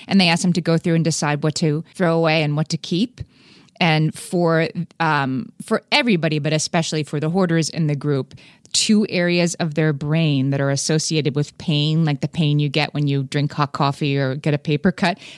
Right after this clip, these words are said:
they would touch a piece of mail that belonged to them and had to decide whether to keep it or throw it away. And these two areas of their brain would light up like, "Ow, ow,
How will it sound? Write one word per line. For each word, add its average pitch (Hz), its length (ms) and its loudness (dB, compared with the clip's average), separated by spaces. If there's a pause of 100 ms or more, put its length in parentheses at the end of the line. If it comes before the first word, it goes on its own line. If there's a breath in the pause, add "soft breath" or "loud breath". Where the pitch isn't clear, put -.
(100)
they 185 100 2
would 165 300 2
touch - 440 -2
a - 80 -4
piece - 300 -2
of 160 160 -2
mail 160 340 2
that 147 140 -4
belonged 156 340 0
to 165 100 -4
them 147 240 -2 (240 loud breath)
and 170 120 0
had 156 200 2
to 156 60 -6
decide 156 360 -2
whether 156 200 0
to 143 60 -2
keep - 280 -4
it 170 60 0
or 160 40 2
throw 151 240 -2
it 147 80 -2
away. 190 400 2
And 185 120 4
these 190 180 2
two 220 180 0
areas 175 340 2
of 160 100 -4
their 165 120 2
brain 165 420 -2
would 147 120 -4
light 160 200 -2
up 160 220 -2
like, 147 220 -4
"Ow, - 100 -4
ow, 208 160 -4